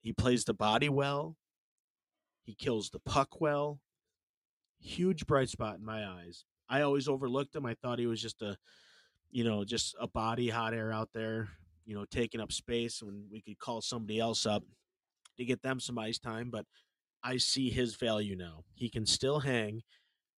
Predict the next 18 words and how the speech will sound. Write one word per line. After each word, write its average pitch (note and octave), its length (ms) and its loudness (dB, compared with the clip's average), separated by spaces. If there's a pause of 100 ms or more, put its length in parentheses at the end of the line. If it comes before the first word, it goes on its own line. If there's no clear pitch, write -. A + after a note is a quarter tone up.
(100)
and A2+ 240 4
he G#2+ 120 2
gets A2 240 6
a G#2+ 40 6
lot A2 220 10
of B2+ 60 2
penalty B2 380 2
kill G2+ 220 -4
minutes, F#2 360 -10
and G2 80 -10
he's G2 140 -8
been G#2+ 140 -8
playing A2 340 -2
great A2+ 260 6
on G#2 100 0
the G2+ 80 -2
penalty F#2+ 380 -4
kill. E2 320 -8